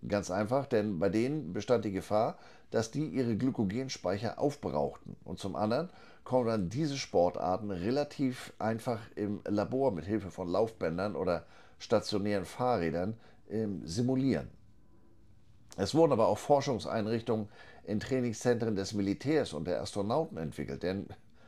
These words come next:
wissen wir alle, diese Personen müssen in bester körperlicher Verfassung sein. Und, äh, ein weiterer Großteil der ersten veröffentlichten Forschungsarbeiten ver-, konzentrierte sich auf die Verwendung von Kohlehydraten.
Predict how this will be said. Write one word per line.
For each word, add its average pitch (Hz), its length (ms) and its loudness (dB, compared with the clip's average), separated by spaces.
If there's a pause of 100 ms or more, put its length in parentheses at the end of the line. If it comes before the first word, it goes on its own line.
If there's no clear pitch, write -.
(240)
wissen 92 240 -2
wir 80 160 2
alle, 113 200 4
diese 107 240 0
Personen 110 400 2
müssen 104 220 -2
in 92 100 -2
bester 104 360 0
körperlicher 101 460 0
Verfassung 104 480 -2
sein. 62 320 -6 (1000)
Und, 98 500 2
äh, 87 480 4 (840)
ein 87 280 -2 (200)
weiterer 113 540 4
Großteil 120 560 2
der 107 140 4
ersten 110 320 0
veröffentlichten 104 580 0
Forschungsarbeiten 101 840 0
ver-, 87 340 -4 (140)
konzentrierte 104 580 -2
sich 85 200 -2
auf 80 100 -6
die 104 100 -2
Verwendung 90 420 -4
von 90 260 -8
Kohlehydraten. 67 1000 -4